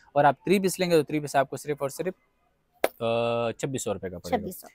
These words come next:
Speaker 1: इसके कलर में शो करा देता हूँ।
Speaker 2: सत्रह सौ रुपए
Speaker 1: कलर
Speaker 2: की
Speaker 1: इसमें
Speaker 2: शर्ट है, मजेदार।
Speaker 1: ये
Speaker 2: जी,
Speaker 1: देखें।
Speaker 2: दिखाएं।
Speaker 1: सारे माशाल्लाह, ये देखें, नेवी ब्लू कलर, बहुत खिलता हुआ कलर है।
Speaker 2: ये देखें।
Speaker 1: ये देखें।
Speaker 2: सही।
Speaker 1: इसमें और भी कलर हैं।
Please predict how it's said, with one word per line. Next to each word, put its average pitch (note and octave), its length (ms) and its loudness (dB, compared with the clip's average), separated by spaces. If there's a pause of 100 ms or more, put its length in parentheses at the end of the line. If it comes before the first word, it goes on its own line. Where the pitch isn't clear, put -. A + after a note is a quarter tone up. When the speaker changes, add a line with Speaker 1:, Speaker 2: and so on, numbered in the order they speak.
(100)
Speaker 1:
इसके E3 220 0
कलर E3+ 240 4
में D#3+ 100 -4
शो D3+ 140 -2
करा C#3+ 240 4
देता E3 240 -4
हूँ। D#3+ 140 -4
Speaker 2:
सत्रह A3+ 440 0
सौ D#3 60 6
रुपए - 0 -
Speaker 1:
कलर G3 120 8
Speaker 2:
की G#3+ 60 10
Speaker 1:
इसमें G3 360 2
Speaker 2:
शर्ट G#3 160 0
है, G#3+ 120 -2 (280)
मजेदार। G#3+ 500 -2 (260)
Speaker 1:
ये D#3+ 120 -2
Speaker 2:
जी, A#3+ 120 2
Speaker 1:
देखें। D#3 180 -4
Speaker 2:
दिखाएं। A3+ 500 -8
Speaker 1:
सारे D#3+ 380 -6
माशाल्लाह, D3+ 460 -2
ये C#3 120 -2
देखें, C#3 280 -4
नेवी B2 420 -4
ब्लू B2+ 220 -4
कलर, D3 300 -2 (1000)
बहुत D3+ 240 0 (420)
खिलता C3 260 0
हुआ D#3 160 6
कलर C#3 300 0
है। A#2 120 -10 (500)
Speaker 2:
ये - 80 -12
देखें। A2 160 -16
Speaker 1:
ये A2+ 80 -4
देखें। G2+ 260 -6 (1300)
Speaker 2:
सही। - 220 -6
Speaker 1:
इसमें D3 580 2 (640)
और D3 160 6
भी D#3+ 100 0
कलर C#3+ 300 2
हैं। B2 80 -8